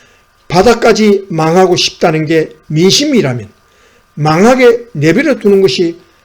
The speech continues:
하늘의 마음입니다. 하지만 바닥까지 가기 전에 망할 것입니다. 분단의 땅 저쪽에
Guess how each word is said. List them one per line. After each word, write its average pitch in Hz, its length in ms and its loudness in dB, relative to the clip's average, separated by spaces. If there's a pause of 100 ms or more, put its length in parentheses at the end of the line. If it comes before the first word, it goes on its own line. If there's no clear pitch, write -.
(240)
하늘의 160 580 -2 (360)
마음입니다. 113 640 -8 (1900)
하지만 160 600 -2
바닥까지 160 540 -2
가기 151 280 -4
전에 147 360 -2 (160)
망할 131 360 -4
것입니다. - 480 -12 (760)
분단의 160 460 -2
땅 170 380 -4 (100)
저쪽에 180 600 0